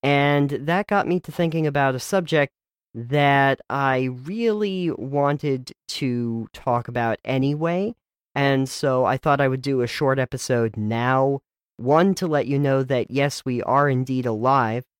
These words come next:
at least I am. I haven't checked on Alex lately.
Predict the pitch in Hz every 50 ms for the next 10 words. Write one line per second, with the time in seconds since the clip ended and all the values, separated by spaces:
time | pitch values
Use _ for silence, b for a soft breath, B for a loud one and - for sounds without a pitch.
0 | _ _ _ _ _ _ - 113 107 - - 110 127 123 117 - - 110 113 120
1 | 123 117 104 101 101 104 110 113 120 _ _ _ _ _ _ _ _ 127 127 123
2 | 123 120 - 147 131 - - 120 117 117 117 117 117 113 - - - 104 101 -
3 | - 113 117 120